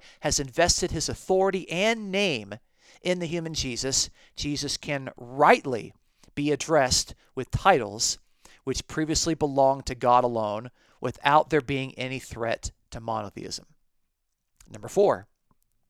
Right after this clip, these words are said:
we observe that although Jesus was highly exalted after his resurrection, he was still described by the New Testament authors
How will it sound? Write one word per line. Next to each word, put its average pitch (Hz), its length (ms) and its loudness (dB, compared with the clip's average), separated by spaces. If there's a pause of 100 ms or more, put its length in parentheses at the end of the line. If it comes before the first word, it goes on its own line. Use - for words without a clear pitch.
(160)
we 143 140 -2
observe 139 300 0
that 135 180 2
although 151 400 6
Jesus 160 680 -2
was 143 720 4 (380)
highly 160 340 6
exalted 135 640 0 (340)
after 143 300 2
his 127 180 -6
resurrection, 120 680 -6 (500)
he 135 140 -8
was 117 160 -4
still 202 400 4
described 147 580 4
by 131 120 4
the 131 100 -8
New 131 140 -8
Testament - 460 -4
authors 107 520 -4